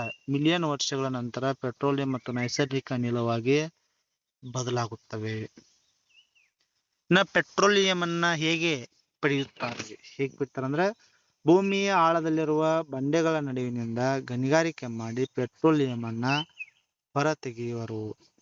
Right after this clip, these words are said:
ಇನ್ನ ಪೆಟ್ರೋಲಿಯಂನ ಶುದ್ಧೀಕರಣ. ಪೆಟ್ರೋಲಿಯಂನ ವಿವಿಧ ಘಟಕಗಳನ್ನ ಬೇರ್ಪಡಿಸುವ ಪ್ರಕ್ರಿಯೆನ ಪೆಟ್ರೋಲಿಯಂನ ಶುದ್ಧೀಕರಣ ಅಂತ ಕರೆಯಲಾಗ್ತದ.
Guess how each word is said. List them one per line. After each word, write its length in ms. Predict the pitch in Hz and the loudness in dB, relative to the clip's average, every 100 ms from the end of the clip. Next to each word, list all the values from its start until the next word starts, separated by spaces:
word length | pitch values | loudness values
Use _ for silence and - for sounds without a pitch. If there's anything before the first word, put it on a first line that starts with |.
| _ _ _ _ _ _ _ _ _ _ _ _ _ _ _ _ | _ _ _ _ _ _ _ _ _ _ _ _ _ _ _ _
ಇನ್ನ 240 | _ 147 151 | _ 0 2
ಪೆಟ್ರೋಲಿಯಂನ 800 | 156 151 - 170 165 160 151 151 156 156 | 0 0 2 2 2 0 -2 -2 -4 -2
ಶುದ್ಧೀಕರಣ. 880 | - 135 123 147 156 - 131 117 113 113 107 - - _ _ _ _ - | -4 -6 -2 2 2 0 -6 -6 -6 -6 -8 -14 -20 _ _ _ _ 0
ಪೆಟ್ರೋಲಿಯಂನ 760 | 156 - 190 190 190 180 175 175 180 | 2 4 4 4 4 2 0 0 0
ವಿವಿಧ 240 | 165 156 160 | 0 0 0
ಘಟಕಗಳನ್ನ 840 | 147 147 147 143 143 139 139 143 | -2 -4 -4 -2 -2 0 -2 -2
ಬೇರ್ಪಡಿಸುವ 960 | 135 131 135 139 165 165 165 143 135 135 | -2 0 0 0 0 0 -2 -2 -4 -4
ಪ್ರಕ್ರಿಯೆನ 840 | - 123 120 117 123 120 113 120 135 - | -6 -6 -6 -6 -6 -4 -4 -4 -4 -4
ಪೆಟ್ರೋಲಿಯಂನ 840 | 135 - 156 151 143 139 139 139 143 151 160 - _ _ _ _ _ | -6 0 4 4 2 0 0 0 -2 -4 -8 -16 _ _ _ _ _
ಶುದ್ಧೀಕರಣ 920 | - - 151 131 165 160 - 127 123 120 117 | -10 -2 -2 2 2 2 -4 -6 -4 -4 -4
ಅಂತ 160 | 117 131 | -6 -6
ಕರೆಯಲಾಗ್ತದ. 600 | 123 120 113 - 113 | -6 -6 -6 -8 -10